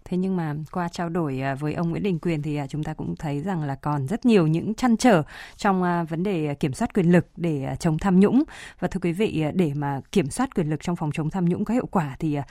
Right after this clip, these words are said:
cần xây dựng và thực hiện rõ hơn các cơ chế vận hành cụ thể, đồng bộ bằng, à, pháp luật và các quy định, quy trình giám sát xã hội rộng rãi, chặt chẽ, khoa học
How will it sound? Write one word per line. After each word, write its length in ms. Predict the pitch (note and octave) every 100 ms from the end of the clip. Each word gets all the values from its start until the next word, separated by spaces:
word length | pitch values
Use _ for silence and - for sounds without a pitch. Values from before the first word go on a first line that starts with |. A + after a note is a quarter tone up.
| - - -
cần 160 | F#3
xây 220 | D3 B3+ A3+
dựng 260 | A#3 F#3+ D3+
và 120 | C#3+
thực 140 | - -
hiện 240 | G3+ F3
rõ 200 | E3 -
hơn 380 | A#3 B3+ A3 A3
các 240 | C4+ -
cơ 140 | - A3+
chế 220 | A3 F3+
vận 180 | G#3 E3
hành 200 | E3+ D3+
cụ 200 | - -
thể, 260 | G#3 F3+ C#3+
đồng 260 | F3 E3 D#3+
bộ 220 | F#3 - - - -
bằng, 320 | F3 E3 D3+
à, 120 | D3
pháp 200 | C#3 B3
luật 180 | B3 G3 -
và 200 | D#3 D3+
các 180 | - A#3+ -
quy 140 | C#4
định, 200 | G#3+ - -
quy 180 | C#4 C4+
trình 300 | - B3 E3+
giám 240 | C#3+ F3+ E3
sát 220 | C#4+ D4
xã 100 | B3+
hội 120 | B3
rộng 240 | F3+ - E3+
rãi, 220 | - A#3+
chặt 240 | - G#3
chẽ, 140 | - - - C4
khoa 120 | A#3+
học 280 | G#3+ G#3